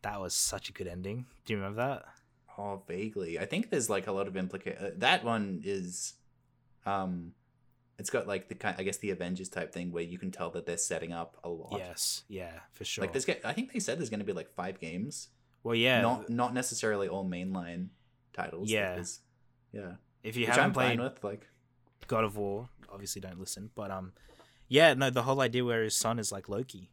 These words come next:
Speaker 1: That's so
Speaker 2: Yeah.
Speaker 1: cool. Like, and they're going into the whole, like, Norse mythology thing even more. Like, that's, that's a
Speaker 2: I,
Speaker 1: quite cool.
Speaker 2: I
Speaker 1: And there's the
Speaker 2: really
Speaker 1: secret trailer
Speaker 2: appreciated
Speaker 1: hidden in the game. Like, yeah, that's cool.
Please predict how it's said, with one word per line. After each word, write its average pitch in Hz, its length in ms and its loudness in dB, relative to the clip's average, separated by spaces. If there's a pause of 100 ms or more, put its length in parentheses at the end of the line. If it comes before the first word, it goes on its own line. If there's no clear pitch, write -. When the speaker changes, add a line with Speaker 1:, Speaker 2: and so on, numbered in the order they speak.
(160)
Speaker 1:
That's - 400 -2
so 127 400 2
Speaker 2:
Yeah. 123 420 2
Speaker 1:
cool. 92 120 -6
Like, 101 280 -4 (260)
and 110 160 0
they're 110 100 6
going 113 220 4
into 113 160 0
the 107 80 -2
whole, 110 140 2
like, 104 160 0
Norse 101 340 -2
mythology 98 440 -4
thing 95 200 -8
even 98 300 -6
more. 92 240 -4
Like, 87 220 -12
that's, - 300 -10
that's 95 200 -12
a 92 180 -14 (600)
Speaker 2:
I, 170 180 -2
Speaker 1:
quite - 160 -6
cool. 92 240 -6
Speaker 2:
I 127 60 -4
Speaker 1:
And 180 80 2
there's 113 120 4
the 127 60 2
Speaker 2:
really 127 120 8
Speaker 1:
secret 117 320 4
trailer 110 400 4
Speaker 2:
appreciated 110 80 4
Speaker 1:
hidden 120 180 0
in 113 80 -2
the 113 60 -2
game. 113 380 -2
Like, 98 240 -10
yeah, 85 140 -14
that's 82 140 -16
cool. 87 200 -16